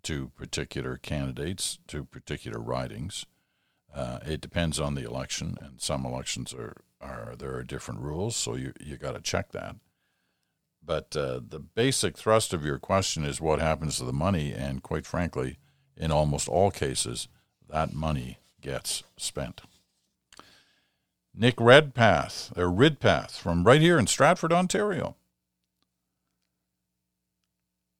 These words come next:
"Great job on the podcast. I've been listening to your podcast since it began. I've enjoyed your thoughtful perspectives on the news of the day, especially the angles that may be missed by the generic mainstream news outlets."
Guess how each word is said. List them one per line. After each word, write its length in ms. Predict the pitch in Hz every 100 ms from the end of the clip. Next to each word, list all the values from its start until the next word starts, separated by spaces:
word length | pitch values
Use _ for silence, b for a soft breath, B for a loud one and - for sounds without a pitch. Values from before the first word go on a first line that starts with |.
| _ _ _ _ _ _ _ _ _
"Great 200 | 131 143
job 240 | 151 147 135
on 60 |
the 40 | 123
podcast. 640 | 120 127 - 123 120 120
I've 100 | 98
been 140 | 101
listening 260 | 104 - 101
to 40 |
your 100 | 90
podcast 480 | - 92 87 90 90
since 240 | 90 85
it 40 | 117
began. 460 | - 85 90 90
I've 160 | 80 65
enjoyed 340 | 67 - 80
your 120 | 69 64
thoughtful 440 | 87 82 - 73
perspectives 640 | - - - 85 - 82
on 120 | 64 57
the 80 |
news 320 | 62 85 85 120
of 80 |
the 60 | 107
day, 340 | 107 82 90
especially 480 | 80 - 82 - 67
the 160 | 58 64
angles 420 | 73 82 71 69
that 120 | 67 -
may 200 | 78 73
be 120 | 65
missed 360 | 69 85 -
by 140 | - 62
the 120 | 60
generic 480 | - 67 69 67 -
mainstream 500 | 67 67 - 65 65
news 300 | 64 64 -
outlets." 560 | 110 - - - -